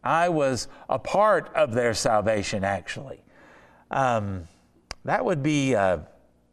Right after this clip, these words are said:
kind of a scary thing to think about, wouldn't it? What if you were baptized by a person who later fell into sin,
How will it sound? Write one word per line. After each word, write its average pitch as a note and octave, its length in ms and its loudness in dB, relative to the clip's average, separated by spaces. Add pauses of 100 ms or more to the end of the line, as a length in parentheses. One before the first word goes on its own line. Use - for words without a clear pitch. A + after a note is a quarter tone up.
(100)
kind F#3+ 180 -4
of C#3+ 80 -2
a G#2 80 -4
scary D#3+ 540 -2
thing C#3+ 440 -6
to A#2 100 -6
think C#3 240 -4
about, G2 320 -2
wouldn't G#2+ 240 -2
it? F2 140 -6 (540)
What G#3 180 0
if B3 180 -4
you F#3 200 0
were C3 360 2
baptized B2+ 1200 -2 (500)
by C3 180 0
a A#2 100 -2
person F#3+ 840 -2 (260)
who D3 200 -2
later D3 760 0 (880)
fell G3 240 2
into A3+ 240 0
sin, B2 540 -2